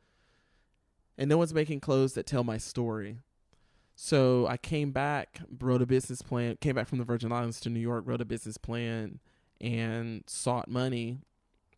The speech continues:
um, just some beginning money, m-, and went to my dad. And my dad,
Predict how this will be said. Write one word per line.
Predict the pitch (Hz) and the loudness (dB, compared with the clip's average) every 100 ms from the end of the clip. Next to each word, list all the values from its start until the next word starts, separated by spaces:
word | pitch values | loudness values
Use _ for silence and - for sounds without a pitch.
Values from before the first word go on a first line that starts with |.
| _ _ _ _ _ - 156 | _ _ _ _ _ -10 -4
um, | 143 117 113 107 - | -2 -2 -4 -8 -6
just | 127 - | -6 -4
some | 123 | -6
beginning | 123 135 127 127 | -4 -4 -2 -2
money, | 123 127 135 135 | -2 -4 -6 -8
m-, | - - | -12 -10
and | 120 117 - | -8 -8 -8
went | 123 123 | -4 -4
to | 139 | -2
my | 131 | -2
dad. | 120 123 139 156 117 - _ _ _ _ | 0 0 0 -4 -6 -10 _ _ _ _
And | - 117 | -4 0
my | 117 | 0
dad, | 123 123 123 123 123 123 | 0 0 2 0 0 -4